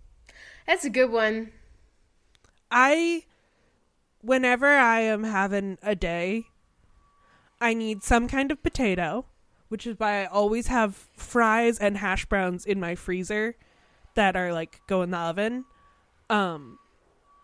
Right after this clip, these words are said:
Speaker 2: some kind of potato and, like, a chicken nugget and then some kind of sauce.
Speaker 1: Mm. You know what else? Yeah, I'm, I'm about to say another soup. Matzo ball soup.
Speaker 2: Understandable.
Speaker 1: I was gonna make you matzo ball soup.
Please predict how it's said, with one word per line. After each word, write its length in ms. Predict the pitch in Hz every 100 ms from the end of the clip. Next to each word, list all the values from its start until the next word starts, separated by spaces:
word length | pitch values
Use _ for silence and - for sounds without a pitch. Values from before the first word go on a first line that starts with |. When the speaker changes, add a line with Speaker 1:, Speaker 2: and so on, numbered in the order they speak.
| _ _ _ _ _ _
Speaker 2:
some 240 | - 302 302
kind 160 | 349
of 60 | 339
potato 420 | 330 302 262 240
and, 160 | 208 214
like, 220 | 196 190 -
a 80 |
chicken 360 | 220 247 240 233
nugget 360 | 202 196 233 -
and 160 | 220 220
then 140 | 196
some 280 | 196 226 202
kind 180 | 214 185
of 100 | 165
sauce. 720 | - 170 - - - - 240
Speaker 1:
Mm. 380 | 240 233 208 196 _ _ - - -
You 140 | 277
know 120 | 302
what 140 | 359 370
else? 400 | 269 302 349 -
Yeah, 180 | 240 233
I'm, 180 | 220 226 226
I'm 160 | 214 226
about 240 | 208 202
to 60 | 220
say 200 | - 202
another 300 | 196 180 170
soup. 380 | - 180 165 - -
Matzo 320 | 214 220 214
ball 160 | 190
soup. 360 | 190 190 170 - - - - - _ _ _ _ _ _ _ - _ _ _ _ _ _ _ - -
Speaker 2:
Understandable. 800 | 196 175 175 180 170 160 160 165 _ _ _ - - - - -
Speaker 1:
I 100 | 294
was 120 | 330
gonna 160 | 330 285
make 240 | 285 285
you 80 | 277
matzo 280 | 202 202 196
ball 140 | 180
soup. 340 | 180 185 180